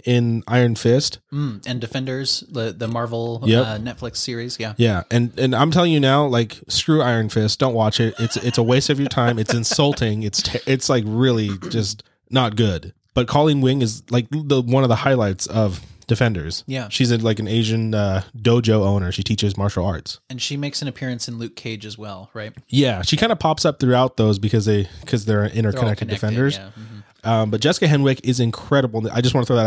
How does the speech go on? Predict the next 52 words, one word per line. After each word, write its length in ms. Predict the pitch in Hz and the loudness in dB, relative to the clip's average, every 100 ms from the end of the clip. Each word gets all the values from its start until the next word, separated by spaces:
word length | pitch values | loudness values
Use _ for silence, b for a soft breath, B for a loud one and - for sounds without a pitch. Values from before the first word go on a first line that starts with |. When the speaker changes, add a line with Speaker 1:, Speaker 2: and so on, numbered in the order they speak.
| 107 | 2
Speaker 1:
out. 40 | 90 | 2
She 260 | - 143 123 | 2 2 2
is, 180 | 117 110 | 0 0
like, 160 | 110 | 0
the 100 | 113 | 0
reason 500 | 107 120 120 113 113 | 2 4 4 2 2
why 420 | 107 107 104 104 - _ _ | 2 2 2 0 -2 _ _
I 100 | 98 | 0
don't 240 | 110 104 95 | 0 0 -2
hate 260 | - 110 - | -2 -2 -2
everything 400 | 110 104 98 92 | -2 0 -2 -6
about 220 | 87 87 | -6 -6
this 120 | 92 | -6
movie. 300 | 92 92 80 | -6 -8 -4
<laughs> 1700 | 139 - - 247 - 240 240 - 202 - 220 - - - - - - | -2 -2 -4 -4 -2 -2 -2 0 -2 -2 -4 -4 -10 -12 -16 -14 -8
She's 200 | - 143 | -2 2
also 200 | 151 - | 4 4
the, 120 | 143 135 123 | 2 2 2
uh, 140 | 123 | 2
one 120 | 123 | 4
of 60 | 135 | 2
the 80 | 120 | 2
first 300 | 139 131 - | 2 0 2
female 320 | 135 127 117 | 2 2 2
X-Wing 400 | 131 - 117 110 | 0 0 -2 0
pilots 520 | 120 113 101 - - B B B B B | 0 0 -2 -2 -6 B B B B B
Speaker 2:
In 80 | 143 | -4
Speaker 1:
to 60 | 135 | 0
Speaker 2:
The 40 | |
Speaker 1:
be 60 | 117 | 2
Speaker 2:
Force 200 | 147 170 | 2 2
Speaker 1:
featured. 100 | 147 | 0
Speaker 2:
Awakens. 480 | 160 151 101 95 - | 0 -4 -8 -10 0
Speaker 1:
Yep. 240 | 113 165 | 2 2
Speaker 2:
Yeah. 220 | 135 143 - | -2 -6 -8
Speaker 1:
She 180 | - 123 | -6 0
was, 220 | 120 113 117 | 2 2 2
uh, 200 | 117 107 | 2 2
and 140 | 113 | 2
I 100 | 113 | 2
was 220 | 120 107 | 2 0
doing 500 | - 135 143 135 143 | -6 -2 0 2 2
the 60 | 117 | 2
research 280 | 151 - 123 | 2 2 0
for 120 | 113 | 0
this. 220 | 101 - - | 0 -2 -2
I 40 | 107 | -2
was 140 | 104 | 0
like, 160 | 107 135 | 0 0
"Oh, 80 | |
wow." 360 | 127 104 202 92 | 0 2 0 0
Like, 220 | 90 92 | -2 -6